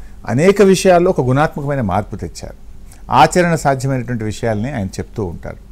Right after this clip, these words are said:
రెండు వందలు ఉన్న పెన్షన్ను పదంతలు పెంచి రెండు వేల రూపాయలు ఇచ్చింది కేసీఆరే కదా. ఇలా కాంగ్రెస్ పార్టీ మాట్లాడుతున్నది, మీరు అధికారంలో ఉన్న మూడు రాష్ట్రాల్లో ఎక్కడ అమలు చేయరు. మీరు ఇవాళ ఛత్తీస్గఢ్లో ఉన్నారు, రాజస్థాన్లో ఉన్నారు, కర్ణాటకలో ఉన్నారు.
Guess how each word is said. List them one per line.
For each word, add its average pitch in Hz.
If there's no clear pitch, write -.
రెండు 143
వందలు 185
ఉన్న 190
పెన్షన్ను 165
పదంతలు 143
పెంచి 143
రెండు 113
వేల 131
రూపాయలు 151
ఇచ్చింది 139
కేసీఆరే 120
కదా. 110
ఇలా 80
కాంగ్రెస్ 156
పార్టీ 170
మాట్లాడుతున్నది, 139
మీరు 165
అధికారంలో 190
ఉన్న 185
మూడు 175
రాష్ట్రాల్లో 165
ఎక్కడ 151
అమలు 131
చేయరు. 104
మీరు 104
ఇవాళ 110
ఛత్తీస్గఢ్లో 127
ఉన్నారు, 151
రాజస్థాన్లో 127
ఉన్నారు, 151
కర్ణాటకలో 120
ఉన్నారు. 156